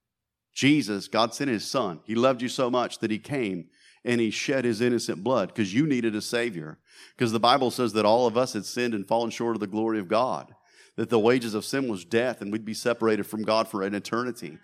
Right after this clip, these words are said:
But the good news of that is the free gift of God was eternal life that came through Jesus Christ. Amen. That he came and paid the price.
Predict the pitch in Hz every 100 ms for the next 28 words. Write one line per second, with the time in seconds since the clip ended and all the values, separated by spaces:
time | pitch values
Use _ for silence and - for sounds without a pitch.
0 | - - _ 120 117 117 98 131 160 131
1 | 117 104 101 123 123 104 95 110 - 143
2 | 135 131 123 107 110 117 92 92 - 117
3 | 104 110 113 87 - 104 101 92 98 87
4 | 87 - 101 90 73 - - _ - -
5 | 101 113 120 98 107 101 143 143 139 139
6 | 107 - 127 123 131 131 101 - - 123
7 | 117 87 85 - - -